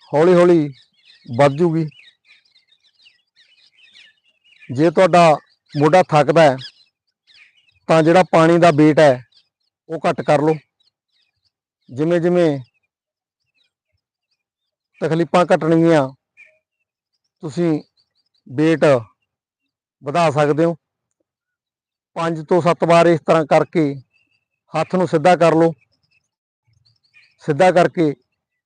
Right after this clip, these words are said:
ਉੱਪਰ ਵੱਲ ਨੂੰ ਲੈ ਕੇ ਜਾਓ, ਨੀਚੇ ਵੱਲ ਲੈ ਕੇ ਜਾਓ, ਕਿਉਂਕਿ ਹੱਥ ਨੂੰ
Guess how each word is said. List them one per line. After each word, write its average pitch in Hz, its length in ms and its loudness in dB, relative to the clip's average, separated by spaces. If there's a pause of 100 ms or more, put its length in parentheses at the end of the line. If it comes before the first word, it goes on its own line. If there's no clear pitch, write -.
(260)
ਉੱਪਰ 165 240 -4
ਵੱਲ 165 180 2
ਨੂੰ 175 120 2
ਲੈ 170 120 4
ਕੇ 165 140 0
ਜਾਓ, 165 220 2 (1080)
ਨੀਚੇ 160 280 -6
ਵੱਲ 151 160 0
ਲੈ 143 120 0
ਕੇ 131 140 -2
ਜਾਓ, 120 200 -2 (1400)
ਕਿਉਂਕਿ 180 380 -2
ਹੱਥ 170 280 0
ਨੂੰ 165 340 -4